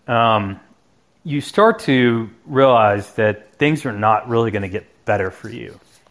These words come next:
You're not gonna get faster. You're not going to get, your, your, your life may improve in terms of the happiness curve or whatever, but you, you start to sort of, your version of the world is it's getting worse,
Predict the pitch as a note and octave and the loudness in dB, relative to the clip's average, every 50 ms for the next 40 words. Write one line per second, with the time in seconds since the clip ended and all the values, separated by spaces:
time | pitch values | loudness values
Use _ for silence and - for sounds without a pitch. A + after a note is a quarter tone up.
0 | _ _ - B2+ C3 A#2+ A#2 B2 A2+ A2 G#2+ - - - G#2+ A2 A2 G#2+ - - | _ _ 0 2 2 2 2 0 0 -2 -4 -4 -4 0 0 0 0 -2 -6 -10
1 | - D3 D3+ D#3+ D#3+ - _ _ _ _ _ _ _ _ _ _ _ _ _ _ | -8 -8 -8 -8 -10 -12 _ _ _ _ _ _ _ _ _ _ _ _ _ _
2 | - B2+ A#2+ A#2 A#2 A#2 A#2 - - B2 B2 A#2+ A#2 A2+ G#2+ - G#2+ G2+ G#2+ A2+ | -6 -4 0 2 2 2 2 0 0 0 2 2 2 0 -2 -6 -6 -2 2 4
3 | A2 A2 G#2+ A2 G#2+ - - _ _ _ _ _ _ _ _ _ - C#3 B2+ B2 | 4 4 4 2 0 -6 -16 _ _ _ _ _ _ _ _ _ -12 -10 -10 -8
4 | B2 - C3+ C3+ C3 - - C#3+ C#3 B2+ B2 A#2+ C3 D#3 G3+ A3+ G3 - - - | -6 -6 -4 -4 -6 -6 -10 -6 -2 0 2 4 4 4 4 4 2 0 -4 -16
5 | - - - _ - C#3+ C3+ - _ - B2 C#3 D3 B2+ B2 A#2+ A2 - - - | -20 -20 -20 _ -18 -18 -18 -16 _ -4 -2 0 2 2 2 0 -2 -4 -2 0
6 | D3+ C#3+ C#3 C3 A2+ A2 G#2 G#2 G2+ - - - A#2 G#2+ F#2 A2+ F#2 F#2 A2 A2+ | 2 2 4 2 2 0 -2 -2 -4 -8 -6 -6 -6 -4 -4 -4 -2 0 0 0
7 | - - A2 G#2 - - - _ - - A2 G2+ G2 F#2+ F#2 F#2+ G#2 G2 G#2 G#2 | 0 -2 -6 -8 -10 -12 -16 _ -12 -6 -4 -4 -4 -4 -6 -6 -6 -4 -2 -2
8 | G#2 G2+ G2 F#2 F#2+ - A#2 A2 G2 - - _ _ _ - - _ _ _ _ | 0 -2 -2 -4 -6 -4 -4 -4 -4 -6 -12 _ _ _ -20 -20 _ _ _ _
9 | _ _ _ _ - - C#3+ - - - C3+ A2 - - - F3+ G#3+ G#3 - D#3 | _ _ _ _ -12 -10 -10 -10 -8 -6 -8 -6 -4 0 2 2 2 2 -2 -6
10 | - - - E3 D3+ B2+ A#2 G2+ - - - _ - - - - C3+ A#2 A#2+ D3+ | -6 -2 0 2 2 2 2 0 -2 -8 -20 _ -20 -18 -16 -12 -6 0 2 4
11 | F#3+ G#3 E3+ C3+ C#3+ D3 D3 C3+ A#2 B2+ A#2+ A2+ A2 A2 A2+ G#2+ G#2+ G#2+ G#2 G#2 | 4 4 4 4 2 4 2 2 2 0 -2 -2 -2 -4 -6 -4 -4 -4 -4 -2
12 | A2 A2 A2 G#2+ G#2 G2+ G2+ F#2+ F2+ - - _ _ - B2 A2+ A2 G#2 F#2+ - | 0 0 2 2 2 2 0 -2 -4 -8 -16 _ _ 0 2 2 2 2 -2 -6
13 | - - A2 - - - B2+ A2+ G#2+ F#2+ F2+ F#2+ G#2 G#2 A2 C3 D3 - - - | -6 -6 -6 -4 -2 -2 0 0 0 -2 -2 -2 0 0 0 0 -2 -6 -10 -16
14 | - - | -16 -18